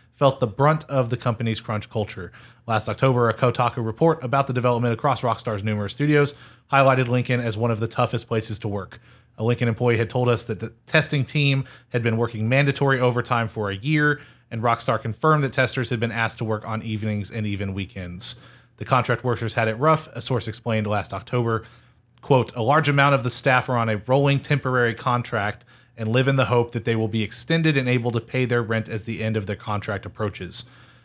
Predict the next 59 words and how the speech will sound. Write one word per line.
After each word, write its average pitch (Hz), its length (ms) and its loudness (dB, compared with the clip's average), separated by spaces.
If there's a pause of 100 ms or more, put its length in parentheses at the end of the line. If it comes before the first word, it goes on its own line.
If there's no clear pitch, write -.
(240)
I 117 80 -2
don't 135 260 0
feel 131 240 0
like 123 220 2
anyone 123 340 2
is 107 120 -2
comfortable 123 380 2
speaking 117 380 -2
out 156 280 4
in 123 80 2
the 113 80 0
hopes 127 300 0
that 117 140 -4
they 117 120 -2
can 117 160 -4
be 110 120 -2
extended 131 460 0
long 120 300 2
enough 120 240 0
to - 100 -6
m-, 110 160 -2
be 107 180 -2
made 120 360 0
permanent. 95 400 -6 (380)
Staff 113 340 2
are 113 80 -2
often 110 260 2
reminded 113 540 2
how 110 120 0
lucky 117 380 -2
they 107 160 0
are 101 220 -4
simply 117 400 -2
to 113 120 -8
be 104 120 -4
working 98 360 -6
for 98 300 -6
Rockstar." 90 600 -10 (600)
Uh, 95 260 -2
Kotaku 123 420 2
had 117 80 4
also 117 240 2
reported 110 360 -2
last 107 240 0
year 117 120 -2
that 104 100 -6
testers 110 340 -4
at 107 120 -6
Lincoln 110 280 -2
weren't 131 180 -2
allowed 120 260 2
to 110 80 -2
keep - 220 -4
their 110 120 -2
cell 160 260 2
phones 147 260 0
at 131 60 -2
their 135 100 -2
desks 123 440 0